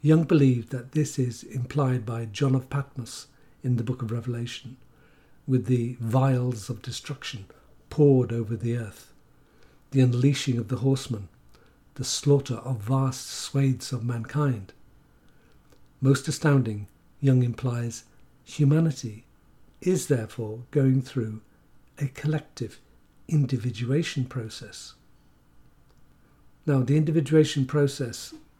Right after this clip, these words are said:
in psychotherapy is the integration of opposites in an individual, but here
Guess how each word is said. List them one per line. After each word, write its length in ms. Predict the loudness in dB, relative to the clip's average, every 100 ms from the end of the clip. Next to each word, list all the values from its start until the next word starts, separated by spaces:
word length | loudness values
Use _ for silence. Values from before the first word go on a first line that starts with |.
| _ _
in 120 | -6
psychotherapy 840 | -2 -2 -2 -2 0 0 -2 -12 -18 _ _
is 220 | -4 -4
the 220 | -4 -6 -6
integration 680 | -6 -4 0 2 2 2 -2
of 120 | 0
opposites 580 | -4 -6 -16 -18 -18 -20 -20 _ _ _ -6
in 140 | 0 2
an 160 | 4 4
individual, 760 | 2 -2 -6 -8 -10 -14 -16 -20 _ -20 _ _ _ _ _ _ _
but 120 | -4
here 380 | 2 4 4 2